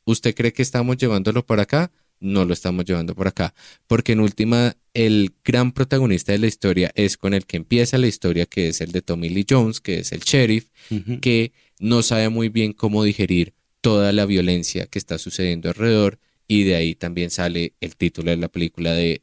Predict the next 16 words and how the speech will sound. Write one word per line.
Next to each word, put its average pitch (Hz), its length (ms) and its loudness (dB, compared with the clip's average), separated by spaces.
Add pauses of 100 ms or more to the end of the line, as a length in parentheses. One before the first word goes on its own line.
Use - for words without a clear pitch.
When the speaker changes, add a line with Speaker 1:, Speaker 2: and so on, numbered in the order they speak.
(120)
Speaker 1:
"Este 85 480 -4
no 87 280 -4
es 85 200 -4
como 90 200 -8
un 87 80 -10
país 85 560 -4
o 92 80 -6
una 85 200 -4
tierra 85 380 -4
para 87 260 -2
los 87 180 -6
débiles" 92 580 0
o 104 300 0 (340)
Old 95 280 2 (140)
Men. 92 260 -2 (100)
Speaker 2:
I-, 156 100 -10